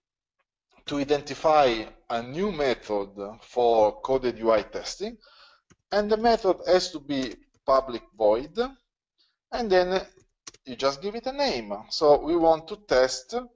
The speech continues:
filter, uh, by school. That's what we said.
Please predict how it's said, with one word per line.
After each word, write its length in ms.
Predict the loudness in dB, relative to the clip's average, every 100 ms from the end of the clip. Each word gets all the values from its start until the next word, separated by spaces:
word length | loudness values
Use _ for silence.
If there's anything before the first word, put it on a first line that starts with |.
| _ _ _ _ _ _ _
filter, 840 | -14 -8 -6 -8 0 4 4 2 -6 _ _ _ _ _ _ _ _ _ _ _ -4
uh, 560 | 2 4 6 6 4 4
by 220 | 0 -2
school. 640 | -4 -12 -16 -16 -14 -18 -18 _ -8
That's 220 | -8 -8
what 240 | -14 -14
we 100 | -14
said. 340 | -12 -10 -10